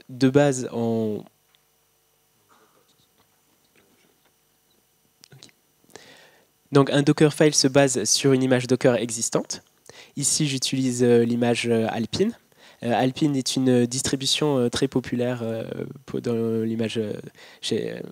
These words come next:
dans l'environnement Docker. On aurait pu aussi utiliser, euh, Debian et préciser, euh, comme tag la version souhaitée.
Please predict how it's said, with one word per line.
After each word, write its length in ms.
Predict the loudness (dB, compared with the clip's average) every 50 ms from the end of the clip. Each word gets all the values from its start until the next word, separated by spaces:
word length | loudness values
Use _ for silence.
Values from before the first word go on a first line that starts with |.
| -18 -20 _ -4
dans 80 | -2 2
l'environnement 320 | 4 4 4 4 2 2
Docker. 440 | 2 0 2 2 2 0 0 -4 -12 _ -20 -20 -20 -8 -4
On 100 | 2 4
aurait 160 | 6 6 6
pu 180 | 4 2 2 2
aussi 280 | 2 2 0 0 -2 -2
utiliser, 640 | -2 -2 -2 -4 -2 -2 2 2 4 4 6 6 4
euh, 120 | 4 2 2
Debian 440 | 0 0 0 2 2 2 2 2 -2 -8 -14 _ _ _ _ _ _ -4 0
et 160 | 2 2 2
préciser, 680 | 4 4 2 4 2 0 0 0 2 2 4 4 4 2
euh, 80 | 2 0
comme 240 | 0 -4 -4 -4
tag 240 | -4 -4 -4 -2 -2
la 80 | -2 0
version 340 | 0 0 0 0 -2 -2 -2
souhaitée. 400 | -2 -4 -4 -2 -2 -4 -4